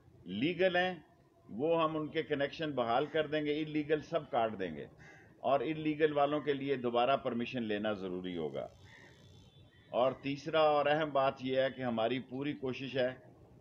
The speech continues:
कि सुप्रीम कोर्ट के फैसले के बाद जितनी जल्दी केसीआर बन सके, वो बनाई जाए,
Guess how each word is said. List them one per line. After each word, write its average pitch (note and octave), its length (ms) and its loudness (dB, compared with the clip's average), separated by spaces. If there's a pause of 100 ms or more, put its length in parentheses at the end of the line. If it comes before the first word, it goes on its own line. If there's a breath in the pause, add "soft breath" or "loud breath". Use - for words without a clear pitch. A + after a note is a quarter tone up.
(100)
कि B2+ 120 -2
सुप्रीम C3 500 -4
कोर्ट C3 340 -4
के C3 180 -4
फैसले B2 440 -2
के A#2 140 -2
बाद A2+ 420 0
जितनी A#2 340 -6
जल्दी A2 420 -4 (300)
केसीआर A#2 560 0
बन G#2 240 -2
सके, G2+ 360 -8
वो G2 380 -10
बनाई F#2 360 -4
जाए, B2 280 0